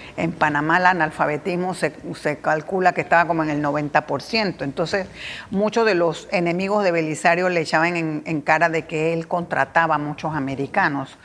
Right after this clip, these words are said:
para estas obras. Pero ¿qué pasaba? Pero los pagaba la, el Estado panameño, que los mejores ingenieros se encontraban en Panamá porque estaban haciendo el canal.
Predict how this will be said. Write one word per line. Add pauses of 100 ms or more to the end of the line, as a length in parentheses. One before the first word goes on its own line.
(200)
para
estas
obras. (400)
Pero
¿qué
pasaba?
Pero
los
pagaba
la,
el
Estado
panameño, (560)
que
los
mejores (100)
ingenieros
se
encontraban
en
Panamá
porque
estaban
haciendo
el
canal.